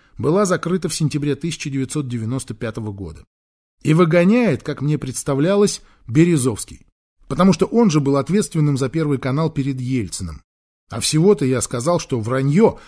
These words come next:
будто у Ельцина стенокардия, потому что стенокардия лечится таблеткой нитроглицерина, а человек исчезает надолго. Конечно, это враньё. И я сказал, что у Черномырдина было шунтирование. Они нам об этом не говорят,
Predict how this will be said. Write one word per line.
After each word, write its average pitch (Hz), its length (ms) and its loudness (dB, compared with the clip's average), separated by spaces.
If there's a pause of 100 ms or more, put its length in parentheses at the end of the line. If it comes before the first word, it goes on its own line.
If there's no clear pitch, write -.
(180)
будто 135 280 -2
у 127 80 2
Ельцина 156 520 2
стенокардия, 165 800 0 (340)
потому 156 220 2
что 147 160 -2
стенокардия 147 760 0
лечится 151 460 2
таблеткой 160 540 0
нитроглицерина, 165 920 2 (300)
а 127 100 -4
человек 143 480 2
исчезает 131 560 -2
надолго. 135 500 -2 (640)
Конечно, 190 380 0
это 208 140 0
враньё. 127 500 0 (480)
И 135 100 -2
я 202 140 6
сказал, 196 400 2
что - 160 -2
у 135 80 0
Черномырдина 175 760 2
было 170 240 2
шунтирование. 151 720 0 (360)
Они 139 180 4
нам 190 180 4
об 139 140 0
этом 131 220 0
не 139 80 0
говорят, 135 520 2